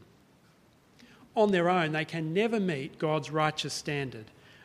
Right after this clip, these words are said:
but that God offers us a gift of righteousness regardless of our background, regardless of our race, but on the basis of our faith. Do you think the wonder of this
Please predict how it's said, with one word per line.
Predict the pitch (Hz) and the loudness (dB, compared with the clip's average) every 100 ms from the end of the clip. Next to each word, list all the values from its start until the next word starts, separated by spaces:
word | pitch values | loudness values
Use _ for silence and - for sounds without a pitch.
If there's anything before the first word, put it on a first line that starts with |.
| - | -8
but | 147 | -6
that | 143 135 | -6 -2
God | - 208 226 214 | 4 8 8 6
offers | 170 160 143 | 4 -2 -6
us | 131 | -8
a | 123 | -10
gift | 110 196 220 | -4 -2 -2
of | 190 143 | -4 -4
righteousness | 131 127 - - 139 123 - - - | -6 -6 -10 -10 -10 -10 -14 -18 -12
regardless | 147 143 185 208 190 | -4 2 4 4 0
of | 180 | -2
our | 160 | -2
background, | 131 123 - 127 123 117 120 - - - | -4 -8 -8 -10 -8 -10 -14 -20 -20 -14
regardless | 139 135 160 190 196 - | -10 0 4 4 2 0
of | 175 | 0
our | 151 131 | 0 -2
race, | 117 110 113 - - - - | -6 -10 -10 -12 -14 -20 -8
but | 147 | -6
on | 135 | -4
the | 131 | -4
basis | 117 143 147 151 - | -2 -2 -2 -6 -8
of | 131 | -6
our | 123 | -8
faith. | - 127 113 131 - - - - - - - - - - - - - - - - - - - - - | -10 -14 -16 -18 -20 -20 -20 -20 -20 -20 -20 -20 -20 -20 -20 -20 -20 -20 -20 -20 -20 -20 -20 -20 -4
Do | - | 2
you | 202 | 4
think | 262 220 | 4 4
the | |
wonder | 190 208 240 220 185 | 6 6 6 6 4
of | 135 | 2
this | 131 120 123 - - - | -4 -6 -8 -10 -12 -14